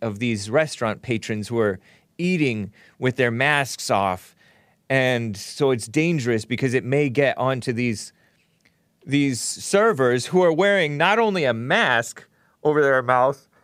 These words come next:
talking like Nancy Pelosi, but they're also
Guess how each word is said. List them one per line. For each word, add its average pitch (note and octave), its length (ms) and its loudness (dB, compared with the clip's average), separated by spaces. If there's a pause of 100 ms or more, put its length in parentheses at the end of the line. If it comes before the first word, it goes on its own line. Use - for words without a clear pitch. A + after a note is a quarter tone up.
(120)
talking E3+ 400 2
like D3 480 0
Nancy D#3+ 360 0
Pelosi, C3+ 720 2 (480)
but D#3+ 160 4
they're F3 140 4
also F3+ 580 2